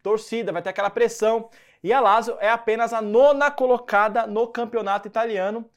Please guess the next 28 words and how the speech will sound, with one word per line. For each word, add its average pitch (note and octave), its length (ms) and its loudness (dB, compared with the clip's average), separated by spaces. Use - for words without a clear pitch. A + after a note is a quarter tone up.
Mas, F3 420 -6
convenhamos, F#3+ 540 -10
tá A3+ 140 -12
cheia F3 400 -10
de A#3 100 -18
confiança A#3+ 540 -10
depois B3+ 280 -8
de F#3 100 -14
vencer A3 260 -12
o - 20 -16
primeiro C4 300 -10
jogo. G3+ 240 -4
Um C#4+ 100 -4
empate, C4 560 -4
meus E3 220 -6
amigos E3 280 -8
e E3 40 -12
minhas E3+ 180 -6
amigas D#3 380 -6
de D3+ 80 -8
bar, C#3+ 320 0
é D4 420 0
classificação D4+ 720 -2
da G#4 120 -2
Lazio, C#4+ 340 -2
fiote. C#3+ 420 -2
Então, B3+ 160 -2
ó, G3 280 4